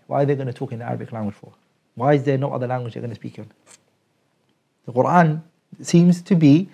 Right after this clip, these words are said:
that the language of the people of Jannah and the way that they, is all gonna be in Arabic. And the words that they're gonna say to each other is from the Arabic language. So we're all gonna be speaking the Arabic language.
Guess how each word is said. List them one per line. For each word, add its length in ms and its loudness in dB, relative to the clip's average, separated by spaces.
that 120 -4
the 80 0
language 380 2
of 140 0
the 100 4
people 240 4
of 100 4
Jannah 440 2
and 300 6
the 60 6
way 160 8
that 140 2
they, 120 2
is 120 -8
all 180 0
gonna 160 4
be 80 2
in 80 6
Arabic. 280 2
And 120 -8
the 60 0
words 240 6
that 120 2
they're 80 -2
gonna 180 -2
say 160 -2
to 100 -8
each 180 -6
other 160 -4
is 80 -20
from 180 -8
the 80 2
Arabic 260 2
language. 240 -4
So 100 -6
we're 80 -4
all 140 0
gonna 180 -4
be 80 -6
speaking 320 -8
the 60 -8
Arabic 240 -10
language. 360 -16